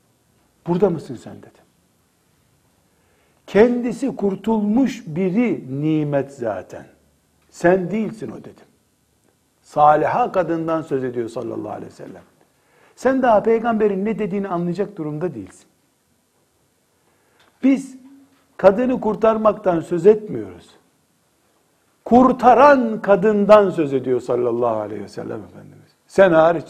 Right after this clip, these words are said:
dedim o zaman. Çok üzüldü. "Ya ben onu demek istemedim." dedi. "Ben de onu demek istemedim o zaman." dedim. "Madem sen öyle demek istemedin,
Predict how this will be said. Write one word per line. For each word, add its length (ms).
dedim 220
o 20
zaman. 260
Çok 200
üzüldü. 500
"Ya 180
ben 100
onu 200
demek 260
istemedim." 440
dedi. 220
"Ben 180
de 40
onu 180
demek 240
istemedim 460
o 40
zaman." 280
dedim. 280
"Madem 300
sen 180
öyle 200
demek 220
istemedin, 560